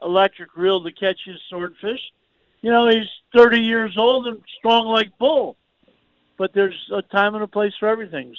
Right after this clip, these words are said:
So the time and the place this week is gonna be phenomenal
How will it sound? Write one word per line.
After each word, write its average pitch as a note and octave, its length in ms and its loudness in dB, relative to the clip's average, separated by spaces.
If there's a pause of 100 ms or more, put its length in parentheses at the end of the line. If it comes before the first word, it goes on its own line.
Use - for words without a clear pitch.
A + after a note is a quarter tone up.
So A#2+ 280 -6 (1500)
the F3 80 4
time C4+ 340 6
and B3+ 140 6
the G#3+ 60 6
place A#3+ 320 6 (140)
this B3 140 10 (120)
week C4+ 300 8 (520)
is - 120 -2
gonna G3 160 8
be E3+ 180 8 (120)
phenomenal E3 760 6